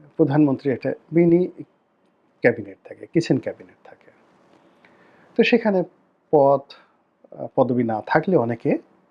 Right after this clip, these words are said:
আহ, ক্ষমতাধর, যেমন শেখ হাসিনার এস আলম, আহ, তারপর শেষে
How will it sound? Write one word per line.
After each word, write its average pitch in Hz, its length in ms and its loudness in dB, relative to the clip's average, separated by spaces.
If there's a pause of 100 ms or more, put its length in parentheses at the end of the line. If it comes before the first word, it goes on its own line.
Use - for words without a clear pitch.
(600)
আহ, 110 540 -12
ক্ষমতাধর, - 640 -4 (600)
যেমন 196 160 2
শেখ 156 220 0
হাসিনার 120 360 -2 (100)
এস - 140 -4
আলম, 104 140 -2
আহ, 101 120 -20 (2250)
তারপর 123 260 0
শেষে 113 460 -2